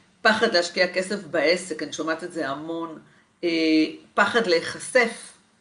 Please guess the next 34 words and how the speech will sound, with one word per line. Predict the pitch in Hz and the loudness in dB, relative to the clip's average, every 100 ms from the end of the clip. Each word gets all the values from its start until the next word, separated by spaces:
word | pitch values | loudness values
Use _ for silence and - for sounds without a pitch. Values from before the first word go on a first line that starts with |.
| _ _ _ - | _ _ _ -6
אה, | 160 - | -6 -4
פחד | 254 311 | -2 -2
מטכנולוגיה, | 214 185 170 165 160 165 247 202 170 131 - - | -2 -4 -6 -4 0 4 4 2 0 -2 -6 -12
אני | 170 180 | -8 -2
לא | 190 | 0
יודעת | 208 185 180 185 185 180 | 0 -2 0 4 4 2
איך | 185 | -4
אני | 180 165 | -6 -8
אתמודד | 160 160 175 | -6 -2 -2
עם | 185 | -2
הטכנולוגיה, | 156 180 - 196 302 247 220 | -8 -10 -4 2 4 4 4
אז | 214 | 2
אני | 214 | 2
לא | 220 226 | 4 4
אתמודד | 220 180 175 170 160 | 2 -2 0 0 -2
איתה, | 156 - - - | -6 -6 -8 -10
אוקיי? | 156 196 202 | -8 -2 0
אני | 165 170 | 0 0
לא | 175 180 | 2 2
אעשה. | 156 151 - 160 - - _ _ _ _ 170 | 2 -2 -4 -4 -4 -10 _ _ _ _ -2
אה, | 165 160 160 160 160 160 156 - | 0 2 4 4 4 2 0 0
פחד | 208 226 | 0 -2
שזה | 214 165 165 | -6 -6 -4
לא | 160 | -6
מספיק | 156 - - - | -8 -12 -14 -14
טוב, | - 254 226 180 | 0 4 4 2
התכנים | - - - 175 240 | -6 -10 -10 -4 -4
שלנו, | 233 170 156 147 | -2 -4 -2 -4
המוצרים | 139 110 160 156 180 185 233 | -4 -8 -12 -8 -2 0 0
שלנו, | - 175 156 151 | 0 -4 -2 -2
הלייבים | 160 190 202 202 | 0 0 0 -4
שלנו, | - 160 160 | -4 -4 -4
כל | - 208 | 2 2
דבר | 190 190 | 2 0